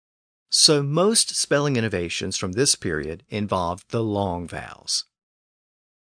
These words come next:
Last time I gave the examples of God and good, and is and ice.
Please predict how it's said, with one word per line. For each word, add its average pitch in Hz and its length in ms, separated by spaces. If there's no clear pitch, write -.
Last 196 320
time 120 280
I 101 80
gave 107 260
the 104 80
examples 90 800
of 82 280
God 123 560
and 85 240
good, 90 480
and 90 360
is 117 520
and 87 220
ice. - 480